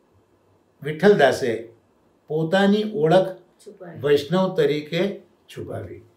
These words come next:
Speaker 1: કહ્યું નહીં કે હું વૈષ્ણવ છું. અને રાજાએ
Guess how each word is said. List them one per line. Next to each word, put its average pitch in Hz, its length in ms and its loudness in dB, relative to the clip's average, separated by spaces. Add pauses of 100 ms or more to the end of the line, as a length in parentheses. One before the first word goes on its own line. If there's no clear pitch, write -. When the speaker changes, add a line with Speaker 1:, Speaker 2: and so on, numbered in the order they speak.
(260)
Speaker 1:
કહ્યું 151 300 6
નહીં 202 400 4 (300)
કે 135 80 -8
હું 139 160 -4
વૈષ્ણવ 113 400 -8
છું. - 200 -20 (1000)
અને 143 140 -6
રાજાએ 185 640 4